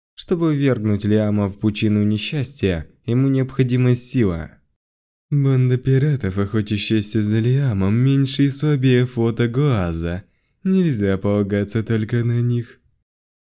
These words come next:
Даже если ему удастся найти здесь достаточно сильных людей, у тех нет причин навредить Лиаму,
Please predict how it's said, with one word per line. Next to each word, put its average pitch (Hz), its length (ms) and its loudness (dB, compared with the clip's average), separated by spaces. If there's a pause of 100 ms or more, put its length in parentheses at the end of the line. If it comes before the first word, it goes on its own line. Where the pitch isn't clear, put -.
(160)
Даже 98 340 0
если 101 280 0
ему 101 240 0
удастся 101 420 -4
найти 101 320 -2
здесь 98 220 -2
достаточно 104 600 -2
сильных 101 460 -2
людей, 107 580 -2 (540)
у 123 100 0
тех 170 360 -4
нет 180 280 -2
причин 147 520 -2
навредить 123 540 2
Лиаму, 95 720 -2